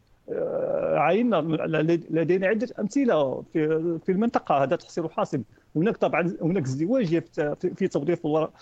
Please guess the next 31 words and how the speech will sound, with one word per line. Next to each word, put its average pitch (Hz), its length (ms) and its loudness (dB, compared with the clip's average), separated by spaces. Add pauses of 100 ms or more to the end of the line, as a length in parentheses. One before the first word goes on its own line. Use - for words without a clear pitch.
(180)
التصوف 156 540 0
من 156 80 0
قبل 147 260 0
بعض 139 160 0
الفاعلين، 202 420 2
هذا 240 260 0
من 226 200 2
مسألة 202 380 2
لا، 202 220 2 (200)
لن 214 180 4
نعترض 165 420 2
عليها. 131 400 2
لا 156 140 4
يمكن، 170 320 2
لا، 202 260 4
الذي 185 420 2
لا 180 140 2
يمكن 196 260 0
أن 180 140 -4
نختلف 170 420 0
عليه 294 260 2 (300)
أن 160 140 2
العمل 190 280 2
الصوفي 180 400 0
كما 165 340 0
أشرنا 185 440 0 (360)
بعيدًا 180 500 0
عن 185 80 -2
التموقف 180 560 0
السياسي 180 560 -2
المباشر 156 560 0